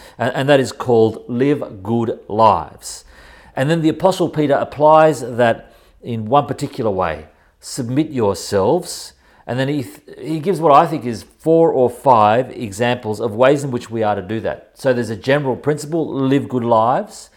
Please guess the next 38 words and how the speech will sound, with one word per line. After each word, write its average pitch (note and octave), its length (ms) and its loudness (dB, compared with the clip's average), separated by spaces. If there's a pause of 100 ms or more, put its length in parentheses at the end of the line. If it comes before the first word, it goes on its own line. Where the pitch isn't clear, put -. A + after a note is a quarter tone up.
(340)
and A#2 320 -2
then B2 140 2
a A#2+ 60 -2
particular B2+ 560 -2
application, A2+ 640 -2
"Submit A#2 580 -8
yourselves," G2+ 840 -4 (300)
and A#2+ 120 -6
then B2+ 100 -2
four G#3 280 6
or F#3 60 4
five B2 280 2
specific C3 560 -10
examples G2 800 -6 (200)
of C2+ 100 -16
how G2+ 200 -2
to F2+ 80 -4
do F2+ 220 -6
that. D2+ 380 -8 (320)
Well, A#2+ 100 0
I B2 80 0
think E3+ 260 -4
that's B2+ 200 -2
how G2+ 140 -6
today's F#2 280 -8
passage F2 420 -12
works, E2 460 -12
so F#2 460 -4
let's G2+ 480 -8 (100)
rip G2+ 320 -10
in. E2 340 -10 (1300)
That E3 220 2
general E3+ 300 0
principle F2+ 840 -8
of G#2 260 -2
live B2 380 0
good C3+ 180 -4
lives G2 840 -4